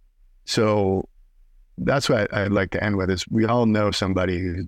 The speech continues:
we know where they're sitting right now. We know where they live. We know their name. We know the color of the couch that they're glued to. We may know why they're in that stuck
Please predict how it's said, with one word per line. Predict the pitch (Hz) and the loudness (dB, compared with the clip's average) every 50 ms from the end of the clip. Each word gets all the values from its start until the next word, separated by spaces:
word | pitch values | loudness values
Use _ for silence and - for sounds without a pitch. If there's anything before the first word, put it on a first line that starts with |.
| - | -6
we | 101 98 | -4 -2
know | 104 113 | 0 2
where | 113 117 113 | 2 2 2
they're | 113 107 | 2 0
sitting | - - - 104 101 98 98 | 0 0 0 2 2 2 2
right | 92 90 95 95 92 - | 0 0 -2 -2 -4 -4
now. | 95 92 90 92 92 | -4 -2 -2 -2 -2
We | 92 | -2
know | 95 101 101 | 0 0 0
where | 104 101 101 | 2 2 2
they | 98 95 | 2 2
live. | 98 95 85 92 92 90 | 0 0 0 0 0 0
We | 95 92 | -2 -2
know | 95 98 101 | 0 0 0
their | 98 95 95 | 0 0 -2
name. | 92 90 87 92 92 92 _ _ - - _ _ _ _ _ _ _ - | -4 -6 -6 -8 -8 -10 _ _ -20 -20 _ _ _ _ _ _ _ -6
We | - 98 | -4 0
know | 104 104 107 | 2 2 2
the | 98 98 | 2 0
color | - - 110 104 101 104 98 | 0 0 0 2 2 2 2
of | 92 | 0
the | 95 87 | 0 -2
couch | - - 104 98 98 95 - - - | -2 -2 0 0 0 0 -2 -2 -2
that | 90 87 | -2 -2
they're | 95 87 | -2 -2
glued | 92 104 95 98 95 - | 0 0 0 0 -2 -4
to. | - - - 120 107 113 - - | -4 -4 -2 0 0 -2 -4 -2
We | - 117 104 | 0 0 2
may | 104 107 107 | 2 2 2
know | 104 101 104 | 2 2 2
why | 98 98 95 98 98 104 104 | 2 2 2 2 2 0 2
they're | 101 104 98 98 | 2 2 2 2
in | 95 95 | 2 2
that | 95 92 - - | 0 -2 -2 -4
stuck | - - 104 95 92 | -4 -2 -2 -2 -2